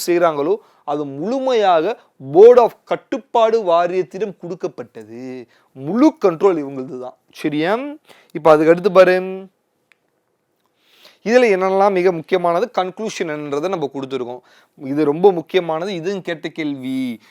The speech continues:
பிரிட்டிஷின், அப்ப பிரிட்டிஷின்,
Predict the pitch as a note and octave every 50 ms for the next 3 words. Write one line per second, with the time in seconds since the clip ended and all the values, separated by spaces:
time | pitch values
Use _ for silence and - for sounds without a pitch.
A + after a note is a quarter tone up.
0 | _ _ _ - B2+ C3 D3+ F3+ F3+ E3+ _ - C4 B3+ A3+ - - - - C#4
1 | D4+ G#3+ G3+ F#3 D3+ C3 _ _ _ _ _ C#3+ C#3+ - D#3 C#3 C3+ C#3 D3 D#3
2 | D3 _ A#3+ A#3+ A#3 - - - A#3+ C4 B3